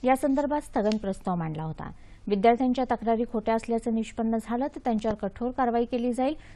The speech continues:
तसंच सरकार डॉक्टर लहाने यांच्या पाठीशी खंबीरपणे उभं राहील, अशी ग्वाही तावडे यांनी यावेळी दिली. डॉक्टर लहानेंसारख्या माणसाला त्रास देणं हे योग्य नाही. जाणून बुजून अशा प्रकारचा त्रास देणारे लोक कलंक आहेत. अशा लोकांवर कारवाई व्हायला हवी,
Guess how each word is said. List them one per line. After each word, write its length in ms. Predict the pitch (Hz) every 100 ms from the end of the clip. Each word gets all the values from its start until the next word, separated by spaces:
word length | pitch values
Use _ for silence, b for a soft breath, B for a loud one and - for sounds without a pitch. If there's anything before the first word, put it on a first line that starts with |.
| -
तसंच 320 | 262 302 302 -
सरकार 400 | 233 233 269 285
डॉक्टर 340 | 226 202 226
लहाने 320 | 208 202 220
यांच्या 260 | 233 220 233
पाठीशी 500 | 220 214 214 - 226 -
खंबीरपणे 480 | 214 254 311 320
उभं 220 | 294 233 240
राहील, 280 | 226 247 262 B B
अशी 220 | 226 214 233
ग्वाही 300 | 214 208 233
तावडे 260 | 208 185 208
यांनी 180 | 208 185
यावेळी 300 | 160 151 156
दिली. 280 | 147 151 151 b b b -
डॉक्टर 220 | 214 233
लहानेंसारख्या 800 | 233 214 226 254 277 285 262 269
माणसाला 540 | 262 240 247 254 233 240
त्रास 320 | 220 214 202
देणं 240 | 214 208
हे 160 | 214 196
योग्य 340 | 180 170 165 214
नाही. 280 | 233 254 277 B B 196
जाणून 320 | 233 240 311
बुजून 300 | 320 294 339
अशा 220 | 277 262 262
प्रकारचा 460 | 254 262 254 254
त्रास 320 | 247 226 220
देणारे 420 | 208 208 202 208 202
लोक 140 | 196 -
कलंक 380 | 190 202 247 262
आहेत. 280 | 240 226 262 B B
अशा 200 | 220 226
लोकांवर 460 | 240 220 233 233 240
कारवाई 440 | - 196 185 196
व्हायला 360 | 196 196 185 208
हवी, 280 | 247 247